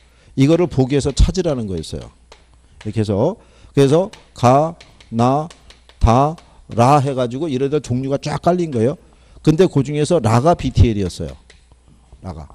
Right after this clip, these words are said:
그러면 지문 중에서 가 있죠, 가. 삼 번에 가면 기억이 비티엘 방식이라는 애 있죠. 요 라가. 요렇게. 음, 간 거는 이게 삼 번밖에 없었다고요.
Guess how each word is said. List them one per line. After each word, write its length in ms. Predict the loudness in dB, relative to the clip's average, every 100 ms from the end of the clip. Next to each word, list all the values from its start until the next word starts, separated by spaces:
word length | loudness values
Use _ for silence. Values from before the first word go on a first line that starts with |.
| -20 _ _ -20 _
그러면 220 | -2 0
지문 300 | 0 0 0
중에서 520 | -4 -4 0 -2 -2 -10 _ _ _
가 180 | -2 0
있죠, 240 | 0 -4
가. 260 | -6 -8 -8 -12 _ _ _ _ _ -20 _ _ -20 -20 _
삼 200 | -8 -4
번에 180 | -2 -2
가면 360 | -4 -4 -6 -8
기억이 600 | -2 2 2 2 -2 -4 -16 _ -20 _ _ _ _ _ _ -20 _ -20 _ -20 -20
비티엘 440 | 0 2 4 2 2
방식이라는 580 | 0 -2 -4 -4 -4 -6
애 20 |
있죠. 240 | -6 -8 -8 -20 _ _ _ _
요 100 | -8
라가. 360 | -2 -2 -2 -8 -10 _ _ _ -20 _ _ _ -20 _ -20 -6
요렇게. 440 | -4 -2 -4 -6 -12 _ _ _ _ -14
음, 180 | -14 -4
간 200 | -2 -2
거는 300 | -4 -6 -10 _
이게 140 | -6
삼 220 | -4 -2 -2
번밖에 360 | -2 -4 -6
없었다고요. 520 | -8 -8 -10 -12 -12